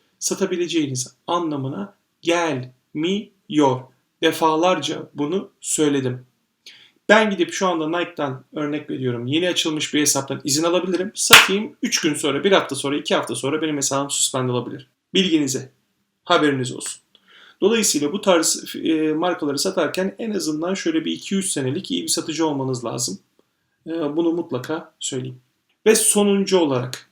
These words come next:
aslında bu biraz, biraz evvel söylemiş olduğum maddeyle ilintiliydi. Unuttum ama videonun sonuna ekleyeyim. Kaan,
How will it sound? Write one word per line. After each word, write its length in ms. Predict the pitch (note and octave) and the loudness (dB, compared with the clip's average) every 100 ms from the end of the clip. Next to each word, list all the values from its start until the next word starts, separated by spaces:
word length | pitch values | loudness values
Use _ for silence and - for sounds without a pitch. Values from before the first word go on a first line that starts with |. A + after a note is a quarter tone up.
| - | -6
aslında 420 | C#3 - D#3 D3 | -4 -2 -4 -4
bu 220 | D3+ D3 | -4 -2
biraz, 360 | C#3+ D3 C3 - | -2 -2 -2 -4
biraz 460 | G2 - D3 D3+ | -6 -4 -2 0
evvel 240 | C#3+ C3+ C#3 | 0 0 -2
söylemiş 420 | - C#3+ C#3+ C3+ | -2 -4 -4 -2
olduğum 180 | C3 C3+ | -2 0
maddeyle 500 | C3+ C3 - C#3 D#3+ | -2 -4 -4 0 2
ilintiliydi. 720 | D3+ C#3+ C3+ C3 B2 D#3+ - _ _ _ | 2 -2 -6 -6 -4 -6 -8 _ _ _
Unuttum 500 | D3 C#3+ - G#3 B3 | -4 -4 -4 -4 -6
ama 200 | D#3+ D#3 | -6 -2
videonun 320 | D3+ C#3+ C3+ | 0 0 -2
sonuna 360 | C3 D3+ C3 D#3+ | -4 -4 -4 -4
ekleyeyim. 360 | E3 C3 B2 - _ _ _ _ _ _ - | -4 -6 -8 -10 _ _ _ _ _ _ -8
Kaan, 480 | - A3+ G3 B2+ | 2 4 4 0